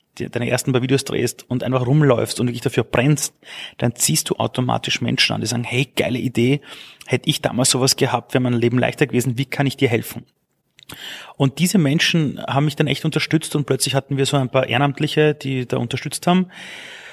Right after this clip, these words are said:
Aber sogar die habe ich immer wieder mitziehen müssen. Das heißt, wenn du eine Idee hast und du siehst sie vor dir, dann kann es sein, dass Leute begeistert sind von der Idee. Aber dann, wenn es um den nächsten großen Schritt geht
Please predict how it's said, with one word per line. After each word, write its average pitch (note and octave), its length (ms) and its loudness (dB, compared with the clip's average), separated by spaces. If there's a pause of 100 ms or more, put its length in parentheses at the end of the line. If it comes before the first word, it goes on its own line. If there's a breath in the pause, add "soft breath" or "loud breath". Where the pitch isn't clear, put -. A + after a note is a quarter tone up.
(180 loud breath)
Aber C#3+ 180 2
sogar D3 240 2
die D#3 200 0
habe C#3 120 4
ich - 100 -2
immer B2+ 140 2
wieder A#2+ 120 2
mitziehen A#2+ 460 0
müssen. A2+ 380 0
Das - 140 -4
heißt, C3 200 4
wenn D3 100 4
du D#3 80 0
eine F3 80 6
Idee C3+ 400 -2
hast B2 260 0
und B2 60 0
du A#2 60 0
siehst - 320 -4
sie C3+ 80 -4
vor C3+ 260 2
dir, B2+ 140 2
dann A2+ 160 4
kann B2+ 120 -2
es B2+ 140 0
sein, B2+ 160 2
dass B2+ 140 0
Leute A2+ 260 2
begeistert A2+ 460 -2
sind C3 120 -4
von C#3+ 100 0
der B2+ 60 2
Idee. B2+ 340 2 (500 loud breath)
Aber A#2 140 -6
dann, B2 120 2
wenn B2+ 80 0
es C3 80 -2
um B2 80 -4
den B2 80 -2
nächsten B2 320 -6
großen A2+ 260 -4
Schritt - 280 -4
geht B2 260 0